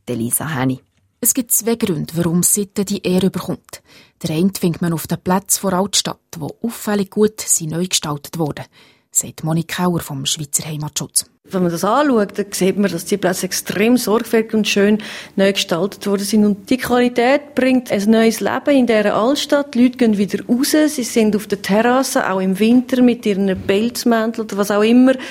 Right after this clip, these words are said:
Speaker 3: Und das ist ein extrem schönes Bild, das man eigentlich in den neunziger Jahren nicht mehr gesehen hat. Die Stadt ist ab fünf, ist die tot gewesen.
Speaker 2: Jetzt ist wieder neues Leben in der Stadt und das hat in Sitte ein neues Bewusstsein ausgelöst,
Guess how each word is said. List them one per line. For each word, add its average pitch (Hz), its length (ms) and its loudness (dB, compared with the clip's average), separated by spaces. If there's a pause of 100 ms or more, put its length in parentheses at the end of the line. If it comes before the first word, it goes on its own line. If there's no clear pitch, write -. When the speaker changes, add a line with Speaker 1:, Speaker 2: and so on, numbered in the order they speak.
(340)
Speaker 3:
Und 233 220 2
das 247 100 2
ist 277 160 4
ein 254 140 4
extrem 226 480 2
schönes 254 340 2
Bild, 311 240 4
das 262 140 0
man 233 100 2
eigentlich 240 400 0
in 233 100 4
den 226 80 8
neunziger 262 400 4
Jahren 214 520 2
nicht 196 160 4
mehr 202 100 4
gesehen 220 420 2
hat. 247 260 0
Die 185 60 -2
Stadt 185 420 -4
ist 202 120 -4
ab 170 160 -2
fünf, 208 420 -2 (380)
ist - 220 -6
die 208 180 -2
tot 170 340 -2
gewesen. 156 260 -2 (440)
Speaker 2:
Jetzt 233 220 0
ist 220 140 0
wieder 214 200 2
neues 214 360 4
Leben 165 260 0
in 160 60 2
der - 20 0
Stadt - 480 -4
und 143 180 -10
das 156 220 -4
hat 156 160 -6
in 147 140 -10
Sitte 185 500 -2
ein 165 200 -2
neues 156 260 0
Bewusstsein 185 640 0
ausgelöst, 156 580 -2